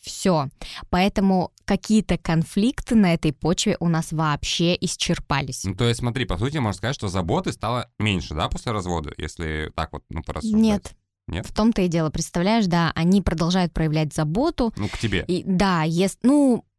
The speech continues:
Speaker 1: получается, что она проявляется в формате помощи, да, если я звоню и говорю, «Мне нужно срочно, там, чтобы вы забрали Еву из садика» или, там, «Помогли мне с чем-то» и так далее, то есть они это абсолютно спокойно делают в силу своих возможностей. Я тебе даже больше скажу,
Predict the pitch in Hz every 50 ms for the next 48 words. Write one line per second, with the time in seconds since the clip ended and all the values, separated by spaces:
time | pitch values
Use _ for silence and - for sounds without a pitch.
0 | _ _ - 214 208 226 233 - - 339 370 - 247 - - - 202 - 196 202
1 | 220 262 240 - 196 185 175 202 247 277 - - - - - 175 180 185 - 170
2 | - 196 156 - - 208 190 175 151 147 - - 156 151 175 196 202 185 170 165
3 | - - 175 165 175 170 160 175 185 185 185 175 165 165 156 165 170 180 180 170
4 | 160 160 165 160 160 160 - - 170 170 160 - 165 139 - 135 139 - - 151
5 | 151 156 151 180 156 160 147 156 147 143 147 147 170 175 143 151 143 - - 185
6 | 202 202 175 185 - 156 147 139 147 - 151 151 139 - 175 170 175 160 156 185
7 | 208 214 202 180 170 - - - 185 160 160 - 147 147 - 156 160 185 226 247
8 | 214 - 170 160 - - 175 202 214 202 - 165 151 151 143 139 143 _ _ -
9 | - - - - - 208 214 - 185 - - 175 - 180 180 165 147 147 139 165
10 | 226 269 262 190 - - - - - 202 196 - - - 165 - - 175 170 151
11 | 185 190 175 156 135 139 - - - 120 - - - 175 208 185 - 185 180 185
12 | 196 196 196 202 233 214 - - - - 180 151 147 143 139